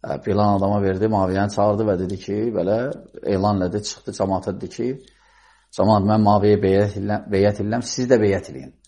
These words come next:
Hüseyn də çıxdı, dedi ki, cəmaat, mən Muaviyyə beyət eləm, siz də beyət eləyin. Ona görə Muaviyyə radiyallahu anh ondan sonra bir, təxminən bir iyirmi il xəlifə oldu ümumi. Ə,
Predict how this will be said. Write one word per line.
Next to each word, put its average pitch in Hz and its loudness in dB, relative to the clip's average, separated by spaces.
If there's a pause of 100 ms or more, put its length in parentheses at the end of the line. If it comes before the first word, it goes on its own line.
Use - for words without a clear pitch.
(640)
Hüseyn 165 8
də 92 4
çıxdı, - -4
dedi 107 -2
ki, 107 -2 (200)
cəmaat, 98 0
mən 101 0
Muaviyyə 95 0
beyət 101 2
eləm, 104 -4
siz 104 -10
də 95 -2
beyət 85 -8
eləyin. - -20 (1040)
Ona 151 -4
görə 139 6
Muaviyyə 110 6
radiyallahu 101 4
anh 98 0
ondan 101 0
sonra 92 -2
bir, 92 -4 (200)
təxminən 98 -2
bir 87 -4
iyirmi 92 0
il 78 -12 (760)
xəlifə 92 0
oldu 90 -2
ümumi. 90 -2 (1300)
Ə, - -14